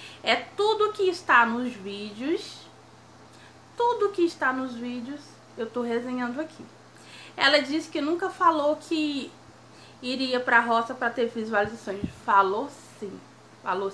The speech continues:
sim. Tanto que eu tenho o vídeo baixado aqui.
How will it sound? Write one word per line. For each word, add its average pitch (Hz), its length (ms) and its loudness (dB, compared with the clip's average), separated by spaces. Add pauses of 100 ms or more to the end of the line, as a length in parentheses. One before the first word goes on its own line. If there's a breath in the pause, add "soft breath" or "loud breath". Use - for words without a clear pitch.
sim. 330 240 -2 (420 loud breath)
Tanto 370 300 4
que 349 100 -2
eu 302 80 4
tenho 302 300 0
o 302 60 0
vídeo 269 320 -4
baixado 247 640 0
aqui. 214 460 -4